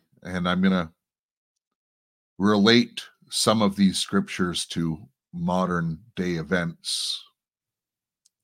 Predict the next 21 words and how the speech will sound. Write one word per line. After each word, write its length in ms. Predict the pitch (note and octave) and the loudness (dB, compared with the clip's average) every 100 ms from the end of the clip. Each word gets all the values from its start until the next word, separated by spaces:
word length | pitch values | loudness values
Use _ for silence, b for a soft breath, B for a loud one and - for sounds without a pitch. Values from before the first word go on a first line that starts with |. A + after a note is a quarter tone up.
| _ _ _ _ _ _ _ _ _ _ _ _ _ _ - | _ _ _ _ _ _ _ _ _ _ _ _ _ _ -4
I 140 | F#2 | -2
feel, 680 | G2 - C3 B2+ A#2+ G2+ - | 0 6 8 8 6 4 0
uh, 160 | G#2 G2+ | 0 2
when 180 | A2 G#2+ | 2 2
I 100 | G#2+ | 2
was 240 | G#2 G2 - | 2 0 -4
studying 480 | - - A2+ G#2+ G2 | -4 0 2 4 6
yesterday 640 | G2 G2 - G2 F#2 F2+ | 6 4 0 0 0 0
and 140 | F2+ F#2+ | -2 -2
thinking 360 | G2+ G2 G2+ | 0 2 2
about 320 | F2+ F2+ F2 F2 | 2 0 -2 -4
these 180 | E2+ | -8
passages, 960 | - E2+ F2+ - G2+ E2+ D#2+ - - - _ _ _ _ _ _ _ _ _ _ _ | -4 -4 -2 -2 -2 -2 -4 -4 -6 -8 _ _ _ _ _ _ _ _ _ _ _
I 120 | G2 F#2+ | -6 -4
felt 500 | - B2 A#2 - _ _ _ _ _ _ - | 4 6 6 2 _ _ _ _ _ _ -4
led 380 | F2+ G#2+ G#2+ G2 | 2 4 4 4
by 160 | G2 F#2 | 4 4
the 120 | E2+ | 2
Holy 360 | G2+ F#2+ F2+ | 2 2 2
Spirit 540 | D#2+ - F#2 F2 F2 - - | -2 -4 -2 0 -2 -6 -10
to 380 | - E2+ D#2+ | -4 -2 -4